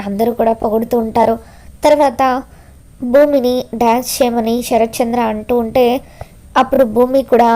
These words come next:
స్టేజ్ మీద డాన్స్ చేస్తుంది. "నక్షత్ర కంటే ఈ అమ్మాయి చాలా బాగా డాన్స్ చేసింది" అని చెప్పి అందరూ కూడా పొగుడుతూ ఉంటారు. అలా ప్రతి దాంట్లో కూడా భూమి తనకి కాంపిటీషన్ రావడంతో నక్షత్ర తట్టుకోలేకపోతుంది. "ఏంటి ప్రతి దాంట్లో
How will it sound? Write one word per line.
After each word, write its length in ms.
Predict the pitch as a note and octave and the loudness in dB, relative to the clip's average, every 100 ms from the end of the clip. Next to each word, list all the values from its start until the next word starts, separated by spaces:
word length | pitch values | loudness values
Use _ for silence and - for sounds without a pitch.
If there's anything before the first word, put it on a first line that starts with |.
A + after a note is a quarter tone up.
| A3+ - | 0 -4
స్టేజ్ 320 | - A3+ A3+ | 0 0 2
మీద 200 | A#3+ A#3 A#3+ | -2 0 0
డాన్స్ 320 | B3 A#3+ A#3+ | 0 -2 -4
చేస్తుంది. 520 | - A#3+ - A#3+ A3+ A3+ - - - - | -4 -4 -4 -4 -2 -4 -8 -20 -20 -6
"నక్షత్ర 480 | B3+ B3 - E4+ F4 | -2 0 -2 -4 -2
కంటే 400 | D#4+ C4 A#3+ A#3+ B3+ - | 0 -2 -2 0 -2 0
ఈ 80 | A#3 | -2
అమ్మాయి 380 | A#3 A#3 B3+ B3+ B3+ | -2 0 0 0 -2
చాలా 320 | - A#3+ C#4+ | -2 0 2
బాగా 320 | C4 A#3 B3 | 2 2 2
డాన్స్ 380 | A#3+ A3+ A#3 - | 2 2 0 0
చేసింది" 460 | A#3+ A#3+ A#3+ A3+ A3+ | 0 2 0 0 0
అని 160 | A#3+ A3 | -2 -2
చెప్పి 300 | A#3 G3+ B3 - | -2 -2 -2 -4
అందరూ 320 | G#3+ G#3+ B3 | -6 -4 -2
కూడా 240 | B3+ A#3 A3+ | 0 0 0
పొగుడుతూ 460 | A3+ G#3 A3+ - A#3 | 0 -2 -4 -2 -2
ఉంటారు. 360 | A3 A3+ A#3 - - - | 0 2 2 -2 -10 -10
అలా 200 | - B3 | 0 2
ప్రతి 340 | B3+ A#3+ G#3+ C4+ | 4 2 -2 0
దాంట్లో 360 | C4+ B3+ A#3+ | -2 -2 -2
కూడా 300 | A#3 A#3 A#3 A3+ A#3+ - - - | -2 0 2 0 -2 -10 -20 -16
భూమి 300 | B3 C#4 D4 C#4+ | 0 2 4 2
తనకి 380 | B3+ A3+ A#3+ A#3 | 2 0 -2 -2
కాంపిటీషన్ 720 | B3 A3+ A3+ A3+ B3+ C4 A#3 | 0 0 0 -4 -2 -4 0
రావడంతో 520 | A3+ A3+ A#3+ A#3 B3+ A#3 A#3+ | 2 2 0 0 2 2 2
నక్షత్ర 480 | A3+ A3 C4+ C4+ A#3 A3+ | -4 -2 -4 0 0 0
తట్టుకోలేకపోతుంది. 1000 | A3 G#3+ - B3+ A#3 - A3+ A3+ A3+ A3 - - - - A#3 A#3 | -4 -4 0 0 0 0 0 0 -2 -4 -6 -20 -20 -16 -4 2
"ఏంటి 380 | A#3+ C4+ C4+ C4 C#4+ - _ - | 2 2 0 0 -2 -8 _ 0
ప్రతి 260 | B3+ A#3+ C#4+ | 2 4 4
దాంట్లో 420 | C#4 B3+ A#3+ | 2 -4 -4